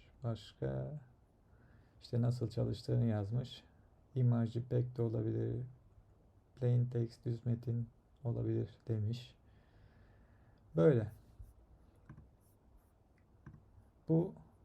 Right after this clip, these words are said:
bu aracımız eğer t-, içinde bir şey varsa true diyecek ve bizi şu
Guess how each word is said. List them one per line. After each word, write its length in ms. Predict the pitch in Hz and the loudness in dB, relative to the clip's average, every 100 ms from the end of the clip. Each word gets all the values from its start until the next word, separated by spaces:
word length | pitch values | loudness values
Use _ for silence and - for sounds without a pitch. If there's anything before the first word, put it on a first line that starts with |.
| _ 156 | _ 4
bu 100 | 160 | 4
aracımız 680 | 143 120 131 156 160 - - 143 | 6 2 0 0 -2 -6 -8 0
eğer 260 | 147 139 | 2 2
t-, 320 | 123 - - - - _ - _ _ _ _ _ _ - - 156 | -2 -10 -18 -20 -20 _ -20 _ _ _ _ _ _ -20 -2 2
içinde 400 | 156 156 143 131 | 2 2 2 4
bir 80 | 160 | 4
şey 280 | 160 151 151 | 4 4 4
varsa 560 | 165 - - 165 190 - - | 4 2 2 2 2 -8 -2
true 320 | 156 156 143 | 4 6 6
diyecek 500 | 123 113 143 170 - | 4 4 2 0 2
ve 260 | 165 175 240 - _ | 2 2 -4 -14 _
bizi 400 | 156 139 139 165 - - _ | 4 6 6 4 0 -16 _
şu 400 | - - 156 160 | -10 0 2 2